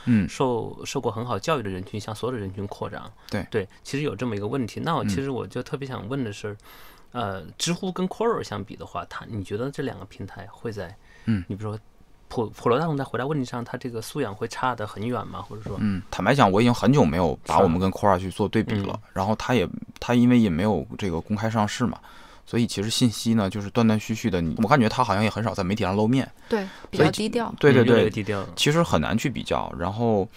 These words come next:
Speaker 1: 我只能，就是前段时间有一次我是，呃，搜索一个什么东西，然后后来我就是从 Google 点到 Quora 去了。后来我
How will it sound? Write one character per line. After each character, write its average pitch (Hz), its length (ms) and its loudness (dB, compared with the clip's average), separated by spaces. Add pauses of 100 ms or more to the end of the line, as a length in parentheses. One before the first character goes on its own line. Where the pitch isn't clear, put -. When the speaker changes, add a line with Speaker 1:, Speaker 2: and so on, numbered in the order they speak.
(320)
Speaker 1:
我 123 200 4
只 143 120 0
能， 117 340 4
就 143 140 -2
是 135 40 -2
前 104 160 0
段 160 140 6
时 123 80 2
间 123 140 6
有 104 100 4
一 - 60 -2
次 113 320 -2
我 67 200 0
是， 117 400 -2 (760)
呃， 98 280 -2
搜 165 260 -2
索 58 240 0
一 73 120 -4
个 131 100 -2
什 - 140 -6
么 131 100 0
东 98 180 0
西， 95 140 -4
然 73 80 -2
后 98 60 -6
后 104 80 2
来 107 40 4
我 73 140 2
就 104 140 -4
是 90 80 -6
从 - 160 -4
Google 139 240 4
点 - 160 0
到 57 100 -4
Quora 85 320 0
去 - 140 -10
了。 - 180 -6
后 - 160 -4
来 151 80 4
我 85 180 2